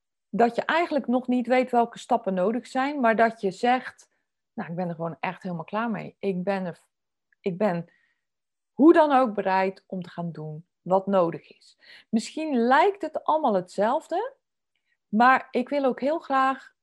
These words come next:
het, zeg maar, via verschillende aanvliegroutes aan jou duidelijk maken hoe jij nu bij jezelf kunt afchecken van, "Hey, ben ik er klaar voor om die stap te gaan zetten?" Want hoe beter je het bij jezelf afcheckt, hoe meer vinkjes je kunt zetten,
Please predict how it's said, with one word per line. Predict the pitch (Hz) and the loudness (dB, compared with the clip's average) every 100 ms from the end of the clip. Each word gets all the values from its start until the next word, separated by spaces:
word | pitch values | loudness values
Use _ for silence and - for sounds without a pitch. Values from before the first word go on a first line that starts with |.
| _ | _
het, | - 220 - _ | -6 -6 -8 _
zeg | - 254 233 | -6 -4 -2
maar, | 226 220 220 _ _ | 0 0 -4 _ _
via | - 220 | 0 2
verschillende | 190 - 285 285 247 - | 2 -4 -4 -2 -2 -4
aanvliegroutes | 269 311 311 254 254 - 233 226 202 - | -6 -4 -4 -4 -4 -2 -4 -2 -4 -6
aan | - 208 | -8 -2
jou | 185 180 | -2 0
duidelijk | 190 254 269 262 | 0 0 -2 -4
maken | 226 226 220 214 208 202 _ _ _ _ | -2 -2 -4 -6 -8 -8 _ _ _ _
hoe | 220 262 | -2 2
jij | 247 226 | 2 2
nu | 214 196 214 214 | 0 0 0 0
bij | 190 175 | 0 0
jezelf | 170 233 247 - | 0 0 -2 -4
kunt | 185 - | -8 -4
afchecken | 254 - - 233 226 196 | -6 -6 -2 -2 -2 -4
van, | 196 180 160 | -2 -4 -6
"Hey, | 151 156 160 | -12 -12 0
ben | 180 190 | 2 2
ik | 180 180 | -2 -6
er | |
klaar | 160 190 180 | -2 2 2
voor | 180 160 156 - | 0 -8 -8 -2
om | 214 208 | 0 2
die | 180 | -2
stap | 175 220 208 | -2 -2 -2
te | - | -6
gaan | - 165 | -12 -6
zetten?" | - 214 214 - _ _ - - - | 0 0 0 -14 _ _ -20 -10 2
Want | 214 220 - _ | 2 2 -4 _
hoe | 214 190 | 0 2
beter | 240 277 415 349 | 4 6 6 4
je | 233 190 | 0 0
het | 165 | 2
bij | 175 175 | 2 2
jezelf | 170 165 156 - | -2 -2 -4 -4
afcheckt, | - 190 - 285 403 - _ _ _ - _ | -14 -14 -4 0 0 -2 _ _ _ -20 _
hoe | 208 214 | 0 2
meer | 220 277 277 | 4 4 2
vinkjes | 277 254 339 359 220 185 | 0 -2 -2 -4 -6 -4
je | 202 | -6
kunt | 196 185 170 | -6 -6 -2
zetten, | 202 240 294 392 | -2 0 -2 -4